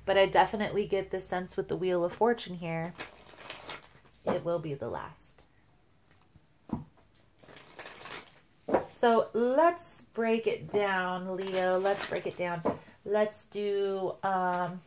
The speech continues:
Monday, Tuesday, Wednesday, Thursday, Friday, and then the weekend. We're gonna pull two cards for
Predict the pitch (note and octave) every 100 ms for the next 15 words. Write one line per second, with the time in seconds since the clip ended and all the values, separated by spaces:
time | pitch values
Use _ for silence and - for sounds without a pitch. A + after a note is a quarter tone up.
0 | - G3+ G3+ G3+ G3 G3+ F#3+ F3 F3+ F3+
1 | - E3 F3 E3+ D3 D3 - A3 A#3 A3+
2 | A3 - F3 E3+ E3 E3 G3 F#3+ G3 F#3+
3 | F3 D#3+ D#3+ D#3 - E3+ - E3 F3+ E3
4 | D#3+ -